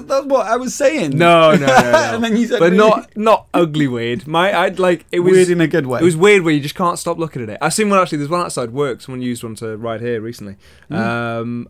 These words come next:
Speaker 2: and it did, I had a little pang of nostalgia. I love that little thing because when I first saw 'em, I was like, "They are, they are pig ugly." And then it grew on me.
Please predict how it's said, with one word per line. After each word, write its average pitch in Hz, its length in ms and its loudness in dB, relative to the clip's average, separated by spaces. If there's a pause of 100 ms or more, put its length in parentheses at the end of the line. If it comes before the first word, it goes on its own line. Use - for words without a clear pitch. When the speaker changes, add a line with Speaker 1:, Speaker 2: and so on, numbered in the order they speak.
(100)
Speaker 2:
and 196 120 -2
it 220 120 -10
did, 220 140 0
I 165 120 -2
had 185 100 0
a 196 40 -4
little 165 160 -4
pang 143 200 -8
of 131 60 -12
nostalgia. 123 380 -10
I 131 40 -6
love 160 440 -2
that 113 160 -6
little 110 120 -10
thing 117 220 -12 (260)
because 185 200 -2
when 220 120 2
I 240 60 2
first 233 260 0
saw 208 140 2
'em, 143 80 -2
I 135 40 -2
was 127 100 -4
like, 127 160 -4
"They 135 100 -2
are, 117 180 -4 (160)
they 143 220 -4
are 107 100 -6
pig 123 300 -10
ugly." 101 340 -12
And 131 160 -12
then 170 120 -4
it 160 120 -8
grew 165 240 0
on 107 120 -8
me. 95 240 -16